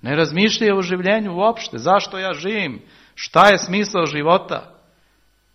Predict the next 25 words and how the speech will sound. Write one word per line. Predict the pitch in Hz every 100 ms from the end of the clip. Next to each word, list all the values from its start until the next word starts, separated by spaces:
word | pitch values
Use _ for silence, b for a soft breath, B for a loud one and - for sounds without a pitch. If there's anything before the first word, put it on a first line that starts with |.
| -
Nema | 135 185 180
te | 190 180
dubine. | 180 170 156 190 180 113 - _ _ _ _ _ _ _ _ -
Znači, | 120 143
dubina | 139 147 156 190 208 196
je |
jako | 180 175 180 170
važna. | 156 151 151 135 123
Mi | 131 160
kad | 160 156
izađemo | 180 175 165 170 165
iz |
zamke, | 170 170 175
da | 165
moramo | 165 165 165 160
jako | 160 175 170 160
duboki | 156 135 160 170 -
biti. | 143 135 - - - _ _ _ _ _ _ _ _ _ _ _ -
E, | 78 85
i | 127
onda | 147 165
će | 175 170
ljudi | 160 175 190 180
da | 175
se | 170 170